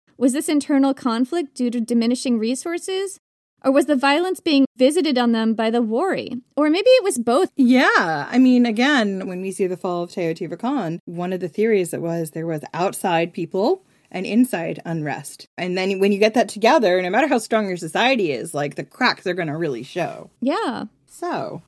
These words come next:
Speaker 2: were the Wari visiting an increased level of violence on the Nazca? Is that what their pottery is depicting during this time? It's one interpretation you could have.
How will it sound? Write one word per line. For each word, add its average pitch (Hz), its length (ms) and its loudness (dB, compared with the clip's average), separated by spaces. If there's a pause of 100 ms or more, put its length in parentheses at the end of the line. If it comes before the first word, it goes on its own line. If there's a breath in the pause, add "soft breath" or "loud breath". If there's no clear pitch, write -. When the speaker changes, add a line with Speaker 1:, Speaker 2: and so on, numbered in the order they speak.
Speaker 2:
were 294 300 6
the 403 80 4
Wari 175 420 2
visiting 165 480 -4
an 165 100 -4
increased 208 520 -4
level 170 280 -4
of 185 120 -4
violence 151 440 -4
on 160 160 -4
the 151 60 -2
Nazca? 147 540 -4 (420)
Is 240 160 2
that 196 340 -4
what 175 160 -4
their 202 120 -4
pottery 170 540 -4
is 165 100 -4
depicting - 500 -6
during 147 240 -4
this 151 180 -8
time? 139 380 -6 (280)
It's - 200 -8
one 160 280 2
interpretation 151 680 -2
you 139 80 -2
could 139 120 -6
have. 143 460 -6